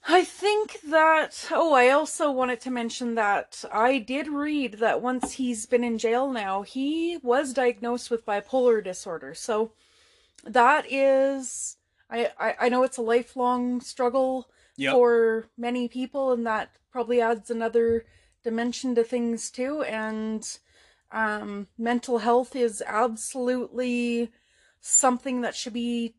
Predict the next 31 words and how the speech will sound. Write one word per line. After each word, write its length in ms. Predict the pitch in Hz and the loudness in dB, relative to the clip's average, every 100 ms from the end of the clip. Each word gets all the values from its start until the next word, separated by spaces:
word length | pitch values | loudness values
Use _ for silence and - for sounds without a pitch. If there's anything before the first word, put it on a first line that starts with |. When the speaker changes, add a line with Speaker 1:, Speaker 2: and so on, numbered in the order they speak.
| _ _ | _ _
Speaker 1:
taken 300 | - 247 240 | -2 -2 0
as 140 | 233 - | -2 0
seriously 760 | 262 240 240 233 - 240 226 | 2 4 4 2 0 0 2
as 400 | 208 220 214 - | 2 0 -2 -6
physical 460 | - 240 254 - 262 | -6 -6 -6 -8 -4
health. 340 | 277 320 - - | -2 -2 -4 -2
They 120 | 214 | 0
go 160 | 214 202 | 2 0
Speaker 2:
Yep. 20 | 269 | 0
Speaker 1:
hand 200 | 254 226 | 0 0
in 100 | 226 | -2
hand, 400 | 220 233 269 285 | -4 -4 -4 -4
and 680 | 277 214 220 214 214 208 - _ _ _ _ _ _ _ _ | -6 -6 -6 -6 -6 -10 -18 _ _ _ _ _ _ _ _
sadly, 800 | - - 262 240 220 247 262 254 | -10 0 2 2 0 -4 -2 0
I 140 | 170 220 | 0 -2
think 320 | - 247 240 | -4 -6 -2
a 40 | 240 | -2
lot 340 | 226 220 220 | 0 0 0
of 460 | 226 220 226 - _ _ _ _ _ _ | 0 0 -2 -6 _ _ _ _ _ _
people 480 | - 254 - 233 233 | -10 -8 0 4 4
with 160 | 226 226 | 2 0
undiagnosed 1120 | 233 233 233 226 220 233 233 262 - - 233 | -2 0 0 0 -2 -4 -4 -4 -6 -8 -8
and 120 | 214 | -6
untreated 800 | 214 226 - - 240 254 302 254 | -6 -6 -6 -6 -4 -2 -2 0
and 140 | 226 | 0
unrecognized 1200 | 220 220 202 202 226 233 220 226 226 220 - - _ _ _ | -2 -4 -4 -6 -4 -4 -2 -2 -2 -6 -12 -16 _ _ _
mental 280 | 226 226 233 | -4 -4 0
health 240 | 220 240 262 | 2 2 2
issues, 420 | 247 294 294 247 | -4 -4 -2 -2
I 60 | 226 | -2
think, 520 | 247 226 - - | -4 -10 -12 -20